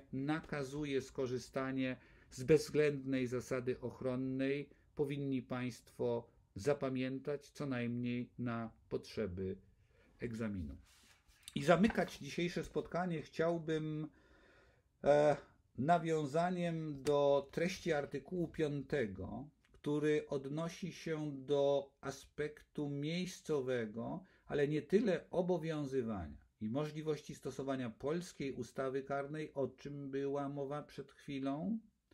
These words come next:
co kwestii związanej z zagadnieniem dotyczącym miejsca, w którym popełnione zostało zachowanie. Rozróżnienie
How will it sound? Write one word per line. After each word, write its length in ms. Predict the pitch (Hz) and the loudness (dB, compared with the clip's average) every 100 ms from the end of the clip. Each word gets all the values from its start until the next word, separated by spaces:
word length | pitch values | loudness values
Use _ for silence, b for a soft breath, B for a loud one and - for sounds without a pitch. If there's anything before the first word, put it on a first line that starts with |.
| b b b b | b b b b
co 560 | - 156 151 151 151 - b b - | -2 4 6 4 2 -2 b b -20
kwestii 560 | - 151 151 - 156 | -4 -2 -2 -8 -10
związanej 1080 | 131 143 139 127 139 139 139 131 131 127 127 b b | -6 -2 0 2 2 2 2 2 2 0 -2 b b
z 480 | - - 127 123 117 - _ _ | -20 -2 0 2 -2 -8 _ _
zagadnieniem 1200 | 95 143 139 131 120 127 143 147 139 135 131 117 | -4 0 2 2 0 -2 -2 0 0 0 -2 -2
dotyczącym 1300 | 127 127 117 110 127 123 131 117 - 123 117 117 113 - _ _ _ _ _ _ _ _ _ _ b b b b | -2 -2 -6 -6 -4 -2 -4 -6 -4 -2 0 -2 -4 -10 _ _ _ _ _ _ _ _ _ _ b b b b
miejsca, 520 | 120 139 135 - 143 131 | -4 -2 -4 -4 -2 -2
w 80 | |
którym 540 | - - 131 127 127 123 _ _ | -6 0 4 4 2 -6 _ _
popełnione 640 | 131 - 127 123 120 127 | -6 0 0 0 -2 -4
zostało 500 | 120 123 - 110 110 | -6 -8 -8 -6 -4
zachowanie. 560 | 110 113 107 85 69 85 - _ _ _ _ _ _ _ _ _ _ _ _ _ _ _ _ b b b b b _ _ _ - | -4 -6 -8 -8 -10 -14 -20 _ _ _ _ _ _ _ _ _ _ _ _ _ _ _ _ b b b b b _ _ _ -6
Rozróżnienie 960 | 110 135 147 139 139 165 170 156 147 | 0 0 0 -4 -4 -4 -4 -4 -6